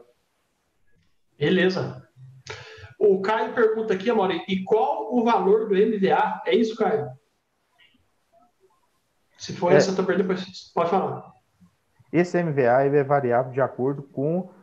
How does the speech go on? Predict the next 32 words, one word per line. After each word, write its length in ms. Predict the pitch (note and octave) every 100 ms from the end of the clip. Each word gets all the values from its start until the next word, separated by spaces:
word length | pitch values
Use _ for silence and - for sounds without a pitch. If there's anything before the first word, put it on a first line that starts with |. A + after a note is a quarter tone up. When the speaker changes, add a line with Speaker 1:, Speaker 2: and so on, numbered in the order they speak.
| -
Speaker 2:
o 220 | C3 D#3 D3
N 160 | D#3
C 140 | D#3 F3
M. 340 | C#3 B2+ G#2
Então, 260 | G2 A#2 B2+
tem 280 | B2+ B2+ B2+
um 200 | A#2+ A2+
sistema 400 | - - A2 G#2+
que 60 | G#2
a 20 |
gente 460 | G2+ G#2 G#2 G#2 - _ _ -
faz 200 | G#2+ G#2+
a 60 |
consulta 480 | A2 G#2+ - C#3+ D3+
de 140 | C#3
acordo 480 | C#3 - C3+ D#3+ D#3+
com 500 | - - D#3 F#3 F3+
o 340 | D3+ D3+ F3 E3+ - _ - -
produto, 520 | C3+ C3+ A#2 D3 D#3
tem 240 | D3 D3 D3
o 100 | C#3+
M 140 | D3
V 160 | D3 C#3+
A. 140 | A2+
Então, 200 | A2 A#2+
não 100 | D3
existe 640 | F3 C#3 B2 F3 F3+ - B2+
um, 460 | B2+ B2 A#2 G#2+
falar 200 | G2 A#2+
assim, 140 | A#2 C#3
ah, 120 | B2+
é, 180 | A#2